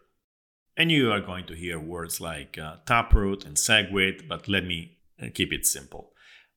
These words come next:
Um, so what happened is that a few years ago,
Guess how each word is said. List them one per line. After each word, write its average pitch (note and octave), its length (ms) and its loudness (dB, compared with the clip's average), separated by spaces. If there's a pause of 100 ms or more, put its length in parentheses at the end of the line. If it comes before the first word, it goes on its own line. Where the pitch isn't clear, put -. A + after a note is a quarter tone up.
(100)
Um, G2+ 460 -2
so E3+ 180 4
what G3 200 2
happened G3 340 2
is A2+ 180 -2
that G#2 440 0 (420)
a C3 60 0
few D#3 180 4
years F3 220 2
ago, A2+ 580 -2